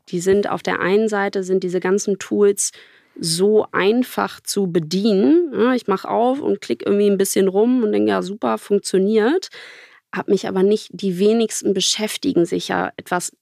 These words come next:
auch nur eine halbe Stunde damit, weil wir so busy sind in unserem Arbeitsalltag, dass wir, ja, okay,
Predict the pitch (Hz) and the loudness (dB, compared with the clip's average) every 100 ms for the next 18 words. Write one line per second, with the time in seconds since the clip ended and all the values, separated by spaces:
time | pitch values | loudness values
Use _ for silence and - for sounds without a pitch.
0 | _ - - 226 226 220 - 240 254 240 | _ -10 -2 2 2 2 0 0 0 -2
1 | 233 - 233 208 180 180 180 - 175 180 | -4 0 0 2 0 0 0 -2 -4 -2
2 | 180 202 214 - - - _ - 233 240 | 0 0 0 -2 -20 -20 _ 0 2 2
3 | 220 208 208 202 202 - 202 190 190 190 | 0 0 2 2 2 0 0 2 0 0
4 | - 208 226 214 - - 180 185 190 185 | 0 0 0 -2 -4 -4 -2 -2 -2 -2
5 | 214 - - - - - - 190 190 202 | -2 -4 -10 -20 -20 -8 0 0 2 0
6 | 175 - 262 269 269 | -2 0 2 4 2